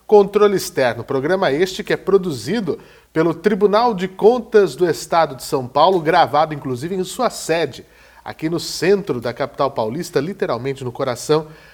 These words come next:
da capital paulista, a sede do Tribunal de Contas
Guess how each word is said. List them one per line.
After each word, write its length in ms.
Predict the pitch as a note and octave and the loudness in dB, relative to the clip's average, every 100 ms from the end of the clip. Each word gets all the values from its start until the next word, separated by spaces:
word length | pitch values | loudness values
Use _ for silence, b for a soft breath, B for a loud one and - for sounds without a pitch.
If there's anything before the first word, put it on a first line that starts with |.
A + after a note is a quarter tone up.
| B | B
da 120 | - | -8
capital 300 | A#2+ C3 C#3 | -4 -2 -2
paulista, 520 | B2+ C3 A#2 D#3+ - B2+ | 0 0 0 -4 -4 -6
a 20 | |
sede 320 | - C#3 B2 | -2 -4 -4
do 60 | A#2+ | -6
Tribunal 340 | B2+ A#2+ B2 | -6 -4 -4
de 100 | A2+ | -6
Contas 480 | A#2 C#3 D3 C#3+ | -8 -6 -4 -6